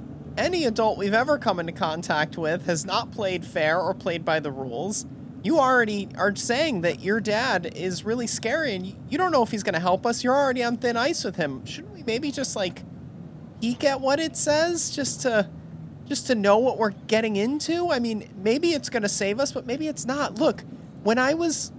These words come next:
leaving the bunker, I was just chatting with your dad, Clayton, and I got the sense that maybe there's something else he didn't tell us. And so, I don't know. I mean, I, we can trust him. He gave us all that info, but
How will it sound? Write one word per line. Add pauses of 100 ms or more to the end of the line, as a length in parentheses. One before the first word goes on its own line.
leaving
the
bunker, (840)
I
was
just
chatting
with
your
dad,
Clayton,
and (520)
I
got
the
sense
that
maybe
there's
something
else
he
didn't
tell
us.
And
so, (680)
I
don't
know.
I
mean,
I, (240)
we
can
trust
him.
He
gave
us
all
that
info,
but